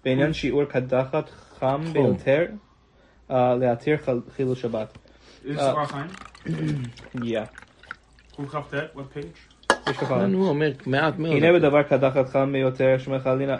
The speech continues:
Speaker 1: עליו את השבת, כדאית באור החיים, אשר שאל ידידי כמה היא מידת החום, הנה אין בזה דבר ברור, אבל אין צריך שיהיה ברור שהוא סכנה, דל ספק נמי מחללין.
Speaker 2: כן.
Speaker 1: וכל שהאדם חושש לזה שמא הוא חם ביותר, מחללין,
Speaker 2: נו.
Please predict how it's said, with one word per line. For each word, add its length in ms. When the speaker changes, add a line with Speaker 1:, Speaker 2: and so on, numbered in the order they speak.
Speaker 1:
עליו 280
את 80
השבת, 760
כדאית 300
באור 220
החיים, 680
אשר 200
שאל 300
ידידי 340
כמה 460
היא 180
מידת 380
החום, 360
הנה 180
אין 140
בזה 220
דבר 240
ברור, 300
אבל 240
אין 140
צריך 280
שיהיה 220
ברור 320
שהוא 280
סכנה, 520
דל 120
ספק 420
נמי 160
מחללין. 480
Speaker 2:
כן. 400
Speaker 1:
וכל 220
שהאדם 420
חושש 420
לזה 240
שמא 300
הוא 240
חם 200
ביותר, 440
מחללין, 460
Speaker 2:
נו. 80